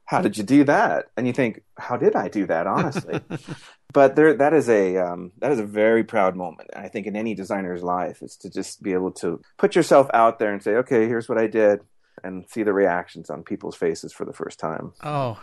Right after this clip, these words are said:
Speaker 2: absolutely. Yeah, I've had many designers on cars, yeah, and heard similar stories where things just were created from, uh,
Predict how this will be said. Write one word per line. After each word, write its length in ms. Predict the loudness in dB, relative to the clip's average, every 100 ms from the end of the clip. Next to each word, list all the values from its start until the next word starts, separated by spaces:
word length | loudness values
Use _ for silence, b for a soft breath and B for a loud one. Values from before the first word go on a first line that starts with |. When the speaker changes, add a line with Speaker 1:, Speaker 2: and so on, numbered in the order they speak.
| -8
Speaker 2:
absolutely. 840 | -6 -6 -8 -8 -6 -8 -8 -12
Yeah, 260 | -8 -4 -4
I've 120 | -4
had 260 | -4 -4 -4
many 360 | -6 -6 -6
designers 720 | -6 -6 -4 -4 -4 -4 -6 -8
on 200 | -10 -8
cars, 400 | -4 -4 -4 -6
yeah, 320 | -4 -2 -2
and 200 | -6 -12 -16 _ _ _
heard 220 | -6 -6
similar 380 | -4 -4 -2 -4
stories 720 | -6 -6 -4 -2 -2 -4 -8
where 200 | -6 -6
things 420 | -6 -6 -6 -10
just 320 | -10 -10 -10
were 100 | -12
created 540 | -12 -6 -4 -2 -4 -8
from, 280 | -10 -10 -12 _ _ _
uh, 100 | -18